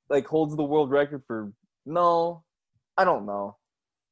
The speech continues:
I just remember there being this huge event. I think it was on, like, the Oprah show or some bullshit. I don't, I don't remember. It was early two thousands, and David Blaine was in this, like,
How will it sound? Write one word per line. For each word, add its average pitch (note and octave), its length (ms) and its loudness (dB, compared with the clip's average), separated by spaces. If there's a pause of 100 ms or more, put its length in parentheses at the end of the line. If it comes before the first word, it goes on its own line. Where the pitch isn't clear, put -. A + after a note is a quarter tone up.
(160)
I D3 80 4
just F3+ 160 0
remember E3+ 280 -2
there E3+ 120 2
being C3+ 320 -6
this B2 200 -8
huge B2+ 200 -8
event. G#2+ 320 -6
I A#2+ 60 -2
think F#3 200 -10
it D#4+ 60 -6
was C#4 140 -6
on, F#3+ 140 -4
like, D3+ 160 -6
the G#2+ 120 -8
Oprah A2+ 360 -6
show - 160 -14
or G2+ 200 -14
some G2+ 220 -16
bullshit. G2+ 580 -14
I A#2 60 -2
don't, C#3 140 -4 (100)
I C3 60 -4
don't C#3 180 -10 (140)
remember. G#2 400 -10 (480)
It D3+ 80 0
was D#3+ 100 0
early F3+ 320 6
two D#3+ 160 -6
thousands, A2 680 0 (180)
and A2 380 -4 (460)
David C#3 280 2
Blaine C3 240 2
was B2+ 120 -4
in B2 120 -6
this, A#2+ 180 -6
like, G2 140 -6